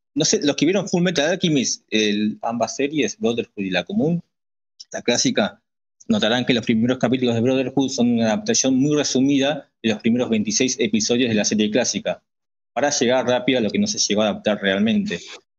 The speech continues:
Eh, acá Shaman King hace lo mismo y nuevamente pasa como pasó también con Hunter x Hunter, creo,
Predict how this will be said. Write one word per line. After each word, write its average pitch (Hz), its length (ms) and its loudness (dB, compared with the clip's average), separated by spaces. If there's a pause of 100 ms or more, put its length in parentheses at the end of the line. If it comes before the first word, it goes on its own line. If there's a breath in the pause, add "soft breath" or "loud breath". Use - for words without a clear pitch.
(200)
Eh, 107 280 2
acá 107 260 0
Shaman 139 320 0
King 147 200 0
hace 120 200 0
lo 131 100 2
mismo 135 420 2
y 110 100 2
nuevamente 131 480 2
pasa 127 360 -2
como 202 240 0
pasó 117 200 -2
también 107 180 -2
con 101 140 -6
Hunter 104 200 -4
x - 80 -16
Hunter, 104 280 0
creo, 107 340 0